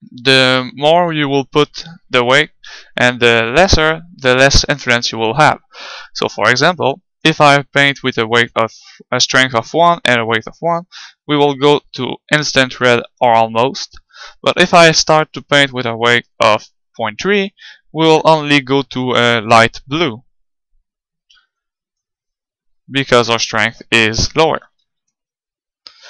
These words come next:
And we won't talk about the jitter either. So, at this point, we want to paint in red this point, this vertex for this bone.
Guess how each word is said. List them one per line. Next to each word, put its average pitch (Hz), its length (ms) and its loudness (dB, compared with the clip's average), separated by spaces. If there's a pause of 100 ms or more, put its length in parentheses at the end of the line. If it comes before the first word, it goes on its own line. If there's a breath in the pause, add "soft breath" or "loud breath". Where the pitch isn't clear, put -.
(280 loud breath)
And 185 300 2
we 175 100 0
won't 156 240 -2
talk 139 220 4
about 127 180 2
the 120 80 -2
jitter 117 360 0 (100)
either. 120 340 -2 (640)
So, 220 220 2 (640 loud breath)
at 156 140 2
this 226 160 2
point, 147 340 -2 (140)
we 180 100 -4
want 151 260 -2
to 139 100 -12
paint 127 360 2
in 113 160 -8
red 127 480 2
this 185 300 2
point, 113 380 -6 (680)
this 185 200 2
vertex 123 420 0
for 117 240 0
this 110 200 -2
bone. 147 240 0